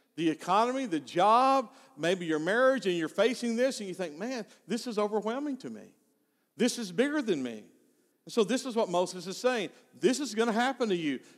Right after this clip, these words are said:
You're going to face an enemy. You're gonna be in a battle. You're gonna look at that battle. You're gonna look at that enemy,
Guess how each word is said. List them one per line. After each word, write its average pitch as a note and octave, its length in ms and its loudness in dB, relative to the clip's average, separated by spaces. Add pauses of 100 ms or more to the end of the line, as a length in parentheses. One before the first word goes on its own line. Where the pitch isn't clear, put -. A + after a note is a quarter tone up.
You're G#3 340 4
going C4 260 2
to B3+ 60 0
face G#3+ 600 4 (240)
an F#3 160 0
enemy. D#3 540 2 (140)
You're D3+ 240 2
gonna C#4+ 200 2
be C4+ 140 0
in C4 120 2
a B3+ 40 4
battle. F3+ 380 6
You're F#3+ 120 -2
gonna A#3 140 2
look G3+ 280 4
at C#4 120 0
that B3+ 220 4
battle. F3+ 280 6
You're F3+ 180 2
gonna F3 120 2
look A#3 140 4
at A#3 80 -6
that B3 160 4
enemy, F3+ 340 2